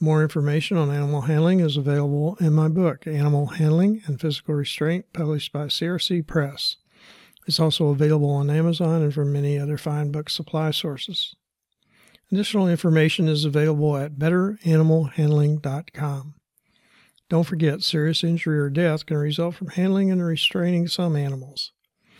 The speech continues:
Safe and effective handling and restraint requires experience and continual practice.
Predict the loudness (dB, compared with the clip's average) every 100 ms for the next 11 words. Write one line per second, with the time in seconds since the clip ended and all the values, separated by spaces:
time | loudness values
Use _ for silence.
0 | -20 -10 -2 0 2 0 -2 -2 -4 -6
1 | -8 -10 -4 -2 0 0 -2 -4 -4 -2
2 | -2 -2 -8 _ _ _ _ -6 -2 0
3 | 2 0 -4 _ -12 -8 -4 0 0 0
4 | -2 -4 -4 -2 0 0 -2 -4 -4 -8
5 | -12 -8 -10